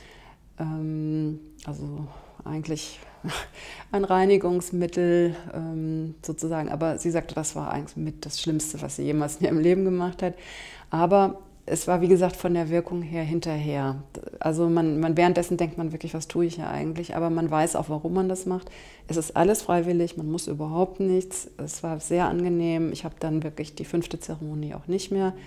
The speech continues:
kein Ayahuasca mehr genommen, weil ich nach der vierten wirklich klar gemerkt habe, mein Körper hat gesagt, das reicht. Und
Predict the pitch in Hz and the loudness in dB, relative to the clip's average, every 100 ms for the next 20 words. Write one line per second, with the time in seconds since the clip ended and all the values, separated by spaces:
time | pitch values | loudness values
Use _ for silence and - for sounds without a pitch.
0 | - - - 175 170 170 170 165 - 160 | -18 -20 -10 -4 -2 -2 -4 -6 -8 -6
1 | 156 156 156 151 151 - - - - - | -6 -6 -6 -4 -6 -8 -18 -20 -20 -8
2 | 151 156 160 165 147 165 156 151 147 - | -6 -4 -4 -4 -2 -2 -2 -4 -6 -8
3 | - 143 147 143 139 147 - 143 - 135 | -8 -6 -6 -8 -8 -10 -10 -10 -10 -10
4 | 143 - - 143 - - 147 147 180 190 | -12 -12 -12 -12 -12 -10 -6 2 2 2
5 | - 147 156 151 - | -2 -4 -4 -4 -8